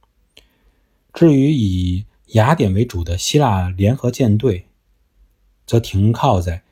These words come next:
雅典西侧的萨拉米斯岛的东岸。此时的雅典呢，实际上已经全部把宝压在了海军身上了。波斯人现在还有六百余艘战舰，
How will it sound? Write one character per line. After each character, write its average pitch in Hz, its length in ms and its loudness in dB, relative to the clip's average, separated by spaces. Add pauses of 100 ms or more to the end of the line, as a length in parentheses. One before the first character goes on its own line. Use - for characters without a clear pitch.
(100)
雅 104 160 0
典 101 180 0
西 120 200 -4
侧 104 180 -4
的 90 220 -12 (260)
萨 - 180 -2
拉 104 120 -2
米 101 120 0
斯 - 140 -12
岛 85 160 -4
的 82 80 -6
东 98 220 -2
岸。 98 140 -4 (1200)
此 117 300 -2
时 117 120 -2
的 160 100 2
雅 127 180 0
典 104 240 0
呢， 92 60 -2 (580)
实 113 240 -2
际 120 100 -2
上 95 320 -2
已 87 60 -8
经 90 160 -4
全 101 240 -2
部 117 100 0
把 101 160 -2
宝 87 460 -6 (260)
压 104 160 2
在 101 100 0
了 92 80 0
海 85 200 -10
军 101 180 -4
身 98 160 -4
上 85 140 -8
了。 87 60 -20 (1800)
波 202 180 4
斯 208 160 -2
人 127 200 0
现 131 240 -2
在 123 160 0
还 - 180 -4
有 92 300 0
六 123 160 2
百 90 120 -6
余 85 120 -6
艘 92 180 -6
战 90 200 -4
舰， 87 260 -8